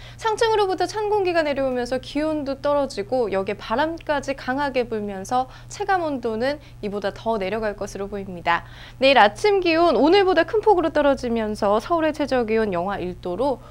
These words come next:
올 가을 들어 처음으로 영하권으로 내려가겠습니다. 보시면 강원도와 충청북도 그리고 경북 내륙 일부 지역에 한파주의보가 발효된 상태입니다.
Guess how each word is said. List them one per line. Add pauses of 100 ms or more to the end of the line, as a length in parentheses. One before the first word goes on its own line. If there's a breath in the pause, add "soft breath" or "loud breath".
(100)
올
가을
들어
처음으로
영하권으로
내려가겠습니다. (1160 loud breath)
보시면
강원도와
충청북도
그리고
경북
내륙
일부
지역에
한파주의보가
발효된
상태입니다.